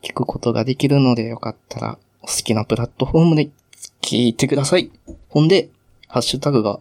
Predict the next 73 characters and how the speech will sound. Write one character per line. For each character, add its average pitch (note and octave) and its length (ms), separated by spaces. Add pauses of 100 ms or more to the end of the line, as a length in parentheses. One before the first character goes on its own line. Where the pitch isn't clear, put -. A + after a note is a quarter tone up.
あ A#2 80
る A#2+ 100
ん A2+ 60
で G#2+ 80
す。 C#3 180
ハ - 400
ッ - 20
シ - 140
ュ - 20
タ A2 120
グ G#2+ 80
は G#2 260
な A2+ 100
ん G#2+ 60
か G2+ 100
い G#2 60
い - 20
感 A#2 200
じ A2 100
に A2 80
行 A2 40
き - 80
た - 100
い A2 80
タ A2 100
イ G#2+ 80
ト - 100
ル A2+ 80
そ - 120
の A#2 60
ま A2+ 140
ま A2+ 160
で A2 80
す。 A2 320 (360)
あ G2+ 80
の、 A2 100
な A2 120
ん A2+ 60
か G#2+ 200 (580)
あ B2 80
っ - 120
た B2 120
ら C3+ 180 (480)
や A#2 100
っ - 20
て - 100
く - 100
れ C3 120
る B2 100
と - 280 (180)
す - 140
ご A#2 180
い - 140
嬉 A#2+ 200
し B2 120
い A#2 40
で A#2+ 120
す。 - 120 (560)
あ B2+ 60
り B2+ 100
が C#3 100
た - 120
い A#3 60
ね E3 280 (260)
っ - 40
て C#3 80
い C3+ 80
う C3+ 40
感 C#3+ 260
じ C#3+ 160
で、 C3 180 (240)
ま - 100
た、 - 240